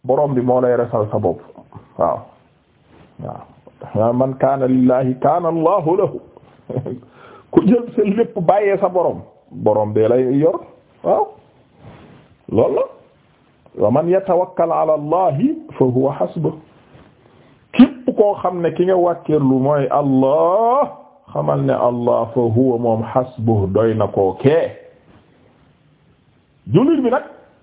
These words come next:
moo tax loolu du da ngay bàyyi ba jamonoy fitna ngay door a defar sa bopp, déedéet. Jullit bi da ngay defar sa bopp ngir sa borom, ngir xam ne jaam nga, moom moo yelloo wéetal, moom moo yelloo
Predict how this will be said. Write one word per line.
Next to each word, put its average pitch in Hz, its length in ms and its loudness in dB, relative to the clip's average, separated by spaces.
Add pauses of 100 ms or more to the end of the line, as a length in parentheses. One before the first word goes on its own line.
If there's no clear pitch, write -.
(360)
moo 131 200 2
tax 202 160 0
loolu 202 480 0 (800)
du 123 120 4
da 147 120 2
ngay 147 180 2
bàyyi 131 300 2
ba 127 140 0 (100)
jamonoy 131 460 2
fitna 139 260 2
ngay 123 180 2
door 120 200 0
a 110 60 -2
defar 107 340 0
sa 101 80 -2
bopp, 92 320 -2
déedéet. 110 340 0 (420)
Jullit 127 280 2
bi 127 60 2
da 123 100 2
ngay 117 160 2
defar 117 340 0
sa 110 60 2
bopp 107 240 -4
ngir 165 400 2 (100)
sa 123 80 0
borom, 98 280 -4 (840)
ngir 131 220 2
xam 143 180 -2
ne 131 100 0 (100)
jaam 143 260 2
nga, 151 120 0 (800)
moom 139 400 0 (100)
moo 131 220 2
yelloo 123 840 2
wéetal, 131 540 0 (800)
moom 143 300 2 (120)
moo 147 240 2
yelloo 143 760 2